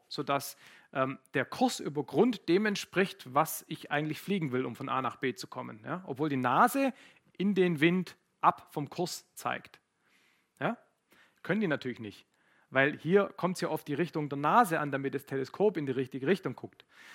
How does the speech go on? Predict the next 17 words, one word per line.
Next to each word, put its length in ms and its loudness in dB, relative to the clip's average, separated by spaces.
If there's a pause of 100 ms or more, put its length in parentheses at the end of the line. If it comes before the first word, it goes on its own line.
(120)
Das 120 -8
heißt, 200 0
die 100 -2
werden 180 2
vom 200 -2
Wind 200 2
weggeblasen. 720 0 (840)
Wenn 240 0
der 100 2
Wind 320 2
anders 320 4
ist 320 -4
als 280 -4
bei 140 -2
der 80 -2
Flugplanung, 800 0 (480)
dann 260 4